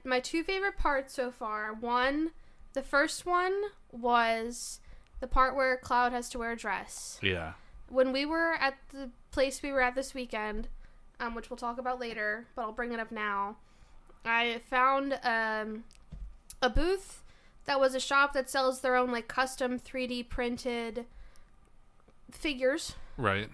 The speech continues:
Speaker 1: Um, and so they have a s-, like, a f-,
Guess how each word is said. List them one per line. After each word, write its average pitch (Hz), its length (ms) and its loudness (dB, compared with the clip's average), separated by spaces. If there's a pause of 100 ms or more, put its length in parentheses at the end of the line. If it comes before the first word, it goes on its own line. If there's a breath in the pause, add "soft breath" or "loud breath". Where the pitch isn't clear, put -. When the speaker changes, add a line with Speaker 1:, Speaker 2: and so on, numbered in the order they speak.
Speaker 1:
Um, 226 460 0 (580 soft breath)
and 247 520 2
so 277 280 4
they 277 200 4
have 415 600 2
a 277 120 0
s-, 269 220 -2
like, 262 180 2
a 277 60 -6
f-, - 100 -10